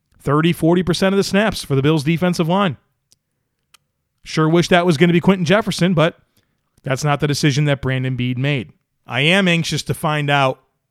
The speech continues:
how much of a pay cut he took. I'm also anxious to find out what other moves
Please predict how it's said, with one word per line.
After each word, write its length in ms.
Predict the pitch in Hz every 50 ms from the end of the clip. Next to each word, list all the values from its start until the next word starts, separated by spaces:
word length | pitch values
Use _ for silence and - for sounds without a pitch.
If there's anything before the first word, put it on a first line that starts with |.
| _ _ _ _ _ _ _
how 260 | - - 165 151 143
much 380 | 139 139 147 165 160 156 - -
of 100 | 143 120
a 80 | 127 123
pay 240 | - 156 151 147
cut 300 | - - 139 123 123 -
he 200 | - - 147 131
took. 400 | - - - - 95 - - - _ _ _ _ _ _ _ _ _ _ _ _ _ _ _ _ _ _ _ _
I'm 140 | - 127 143
also 300 | 147 160 - - 151 147
anxious 300 | 147 143 - - 139 -
to 100 | - 131
find 320 | - - 139 139 131 127
out 280 | 139 139 135 131 135 - _ _ _ _ _ _ _ _ _ _ _ _ _ _ _
what 280 | - 131 160 214 247 - -
other 300 | 208 214 190 214 202 190
moves 680 | 185 196 220 214 208 202 170 160 - - - - -